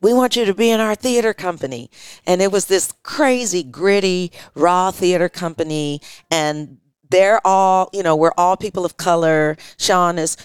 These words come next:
Puerto Rican and Mexican, and Luis was Basque,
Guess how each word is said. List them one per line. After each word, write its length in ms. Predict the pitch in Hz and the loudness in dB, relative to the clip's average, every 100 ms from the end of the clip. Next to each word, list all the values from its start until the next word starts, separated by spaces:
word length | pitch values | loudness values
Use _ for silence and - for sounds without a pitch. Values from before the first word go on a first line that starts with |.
| - | -8
Puerto 280 | - 180 165 | 0 2 4
Rican 500 | 175 170 175 160 156 | 2 2 0 0 0
and 220 | 160 165 - - | -4 -6 -16 -4
Mexican, 640 | 170 175 - 151 147 147 - - | -2 -2 -4 -2 0 -2 -8 -8
and 480 | 147 139 135 143 143 _ 139 | -4 0 0 -2 -6 _ -10
Luis 540 | 147 165 185 185 - | 0 2 4 2 0
was 440 | 160 151 160 143 | 2 4 4 0
Basque, 580 | - 185 170 165 165 - | -2 0 0 0 -4 -8